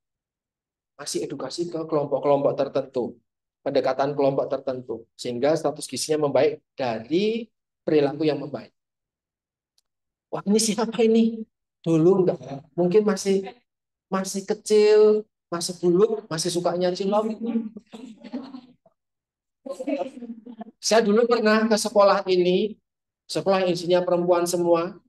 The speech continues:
Sekarang ada laki-lakinya, jadi sudah mulai tercemar. Melakukan penyuluhan edukasi gizi. Eduka-, penyuluhannya tentang apa waktu itu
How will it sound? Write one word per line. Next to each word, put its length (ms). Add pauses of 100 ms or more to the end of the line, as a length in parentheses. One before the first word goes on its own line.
(360)
Sekarang 320
ada 160
laki-lakinya, 720
jadi 80
sudah 320
mulai 160
tercemar. 480 (3750)
Melakukan 560
penyuluhan 800 (160)
edukasi 480
gizi. 480 (400)
Eduka-, 320
penyuluhannya 720
tentang 480
apa 160
waktu 320
itu 80